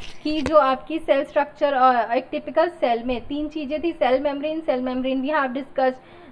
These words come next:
then second one was cytoplasm and the third one is nucleus।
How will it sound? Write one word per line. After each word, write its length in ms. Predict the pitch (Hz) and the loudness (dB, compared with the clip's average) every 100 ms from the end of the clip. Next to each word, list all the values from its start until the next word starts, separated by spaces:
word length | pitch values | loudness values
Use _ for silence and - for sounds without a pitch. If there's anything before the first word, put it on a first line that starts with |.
| - | -2
then 260 | 247 269 330 | 0 2 0
second 280 | 262 311 302 | -2 0 2
one 160 | 294 294 | 2 4
was 160 | 294 294 | 2 2
cytoplasm 640 | 214 226 254 285 240 240 240 - - 247 | 0 0 -2 4 4 4 -2 -16 -10 -4
and 200 | 285 339 | -4 -2
the 80 | 339 | 2
third 240 | 294 254 | 2 2
one 200 | 285 285 254 | -2 -2 -4
is 120 | 311 | -4
nucleus। 540 | 294 277 220 185 165 | -4 -4 -6 -6 -8